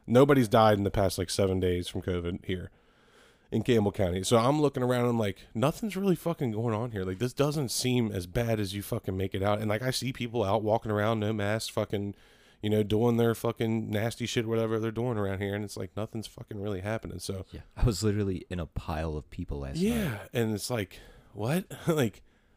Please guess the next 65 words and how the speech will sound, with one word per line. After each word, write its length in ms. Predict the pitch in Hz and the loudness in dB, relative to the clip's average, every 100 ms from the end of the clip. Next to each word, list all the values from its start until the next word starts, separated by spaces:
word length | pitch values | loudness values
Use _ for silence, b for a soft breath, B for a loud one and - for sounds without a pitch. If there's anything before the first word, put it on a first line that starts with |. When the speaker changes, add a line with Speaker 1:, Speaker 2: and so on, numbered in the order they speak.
| b b | b b
Speaker 1:
nobody's 480 | 113 120 135 143 135 | 0 2 2 2 0
fucking, 500 | - 139 - 123 117 | 0 -2 0 -2 0
and 380 | 117 120 113 120 | 0 -2 -4 -4
there's 160 | 120 117 | -2 0
so 120 | 139 | 0
many 200 | 127 113 | 0 0
different 480 | 107 98 123 117 104 | -2 -2 -2 0 -2
things 260 | 110 107 101 | 0 0 -2
that 140 | 101 | -4
you 60 | 98 | -8
can 100 | 92 | -8
take 220 | - 104 | -6 -4
in, 100 | 104 | -4
like, 120 | 95 92 | -6 -6
viral 440 | 98 110 107 107 | 0 2 4 2
load, 440 | 104 104 95 92 - b b b | 2 2 0 -2 -8 b b b
how 160 | b 110 | b 0
long 260 | 110 113 107 | 2 2 0
you're 160 | 107 | 0
around 260 | 107 110 107 | 0 0 -2
people 300 | 110 104 101 | -4 -4 -2
with 240 | 107 98 | -2 -2
it, 180 | 90 87 _ b b b b b b b b b | -6 -10 _ b b b b b b b b b
just 240 | 123 117 - | -6 -4 -2
all 120 | 131 | 0
these 160 | 131 | 0
different 380 | 110 131 120 104 | 0 -2 -2 -2
things, 280 | 123 123 110 | 0 0 0
what 100 | 113 | -2
type 180 | - 113 | -2 -2
of 80 | 107 | 0
mask 320 | 110 110 - | 2 0 0
you're 100 | 107 | -2
wearing, 400 | 98 101 95 92 | 0 0 0 -2
fucking, 720 | 90 98 - 98 98 95 98 - - | -4 -6 -2 -2 0 -2 -4 -8 -12
you 100 | 110 | -6
know, 240 | 95 95 104 | -4 -4 -4
if 100 | 107 | -6
the 80 | 107 | -6
people 260 | 113 110 107 | -4 -2 -2
that 180 | 107 101 | -2 -4
really 340 | 98 117 110 | 0 2 2
have 260 | 95 113 107 | 0 0 0
it 60 | |
and 100 | 110 | -2
have 200 | 92 110 | -2 -4
the 60 | 101 | -4
bad 240 | 95 104 95 | -2 -2 -2
symptoms, 420 | 113 98 104 98 | -4 -2 -2 -2
if 120 | 101 | -4
they're 120 | - 92 | -4 -6
staying 280 | - 104 | -2 0
home, 220 | 98 104 104 | 0 0 -2
if 100 | 92 | -4
they're 100 | 98 | -4
going 240 | 95 101 | -2 -2
out, 160 | 98 92 | -2 -4
there's 120 | 98 | -4
all 80 | 110 | -4
these 120 | 101 | -4
different 260 | 107 107 92 | -6 -10 -8
things. 300 | 104 104 92 | -6 -6 -8
And 100 | 95 | -10
it's 120 | - | -10
like, 160 | 98 | -10